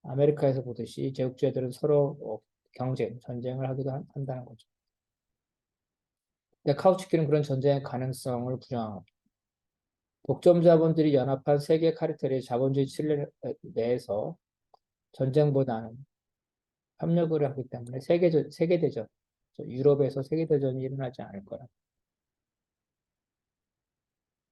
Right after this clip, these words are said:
카우츠키에 따르면은 이제 제국주의의 성격에 대해 현대 자본주의에서는 잉여 생산은 증가하지만 임금 수준이 낮고 그 잉여를 모두 쓸 수 없다는 거죠.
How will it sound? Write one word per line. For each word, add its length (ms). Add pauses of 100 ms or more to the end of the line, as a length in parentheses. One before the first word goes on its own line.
(560)
카우츠키에 500
따르면은 480
이제 160
제국주의의 540
성격에 440
대해 140
현대 380
자본주의에서는 760
잉여 380
생산은 640
증가하지만 840 (1300)
임금 380
수준이 360
낮고 480 (960)
그 160
잉여를 420
모두 340
쓸 140
수 200
없다는 320
거죠. 220